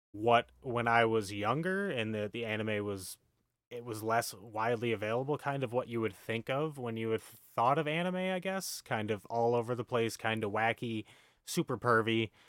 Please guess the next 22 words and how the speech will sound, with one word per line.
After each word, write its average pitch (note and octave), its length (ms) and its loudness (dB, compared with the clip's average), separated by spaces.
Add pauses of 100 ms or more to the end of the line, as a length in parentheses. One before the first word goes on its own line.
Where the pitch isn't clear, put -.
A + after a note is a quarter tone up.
(200)
Um, A2 480 0
not B2+ 320 -2
to C#3 80 -2
necessarily B2+ 440 0
take A#2+ 240 -4
anything G#2+ 320 -2
away, G#2 460 -2
but, A2+ 260 -6 (560)
uh, G#2+ 500 4
I, C#3 800 0 (460)
I A#2 80 0
will B2+ 220 4
say, D3+ 380 0
as B2 160 -2
someone, A2+ 380 -2
you B2+ 80 -6
know, D3 220 -2
who D#3+ 100 -4
didn't A#2+ 340 -4
watch A#2 320 0
the B2 100 -4
original, A2+ 560 -4